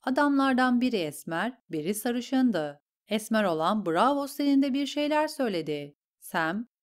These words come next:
"Üzgünüm," demek zorunda kaldı. "Anlamıyorum."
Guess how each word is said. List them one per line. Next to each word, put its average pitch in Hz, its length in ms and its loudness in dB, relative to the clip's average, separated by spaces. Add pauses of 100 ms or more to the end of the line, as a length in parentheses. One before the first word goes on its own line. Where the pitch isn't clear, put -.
(120)
"Üzgünüm," 285 1000 -2 (280)
demek 339 320 -2
zorunda 262 460 2
kaldı. 151 580 -4 (300)
"Anlamıyorum." 247 1400 0